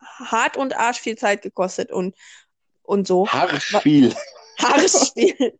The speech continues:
Speaker 1: <laughs> Ja,
Speaker 2: <laughs>
Speaker 1: weil,
Speaker 2: Ja, okay.
Speaker 1: weil ich hab echt richtig, äh, Paranoia vor denen. Wie heißt das, diese Phobie da? Arachnophobie hab ich nämlich.
Speaker 2: Ach, Arachnophobie, ja. Okay.
Speaker 1: Und dann hab ich mich mal mit jemandem unterhalten, vor Jahren schon.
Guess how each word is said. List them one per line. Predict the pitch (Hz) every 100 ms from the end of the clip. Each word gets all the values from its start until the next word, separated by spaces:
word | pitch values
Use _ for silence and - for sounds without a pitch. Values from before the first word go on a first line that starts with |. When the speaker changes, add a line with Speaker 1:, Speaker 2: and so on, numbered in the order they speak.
| _
Speaker 1:
<laughs> | 277 - 285 - 330 - - 302 262 - _ _ _ -
Ja, | 226 226
Speaker 2:
<laughs> | - - 277 - _ _ _ _ _ - -
Speaker 1:
weil, | - 240 233 233
Speaker 2:
Ja, | 233 240
okay. | 233
Speaker 1:
weil | 233
ich | 226
hab | 262 269
echt | 240 247 -
richtig, | 233 254 262 247 - 202
äh, | 214 214
Paranoia | 226 214 214 214 180
vor | 190
denen. | 185 175 175
Wie | 214
heißt | 233
das, | 214 190
diese | 202 196
Phobie | - 190 196
da? | 180 170 139
Arachnophobie | 180 208 220 196 - 196 190 190
hab | 180
ich | 165
nämlich. | - 160 185
Speaker 2:
Ach, | 254 - -
Arachnophobie, | 113 113 113 110 98 - - 104 101
ja. | 98 110 _ _ -
Okay. | - - 214
Speaker 1:
Und | 202
dann | 202
hab | 214 214
ich | 220
mich | 220
mal | 220 208
mit | 202 208 -
jemandem | 220 214 196
unterhalten, | 214 202 226 226 233
vor | - 202
Jahren | 196 180 214 233 214 170 151
schon. | - 170 202